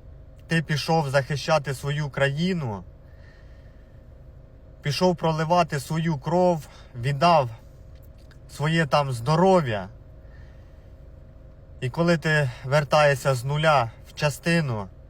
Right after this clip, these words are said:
і відмовляєшся платити цю данину, командир просто тобі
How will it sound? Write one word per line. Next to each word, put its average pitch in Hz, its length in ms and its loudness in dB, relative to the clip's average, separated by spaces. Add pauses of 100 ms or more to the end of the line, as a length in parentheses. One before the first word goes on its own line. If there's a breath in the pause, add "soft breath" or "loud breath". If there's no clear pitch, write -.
(1200 soft breath)
і 131 100 -4
відмовляєшся 143 760 2
платити 139 520 -2
цю 131 160 -6
данину, 139 580 -2 (600 soft breath)
командир 143 540 0
просто 147 560 0
тобі 123 340 -2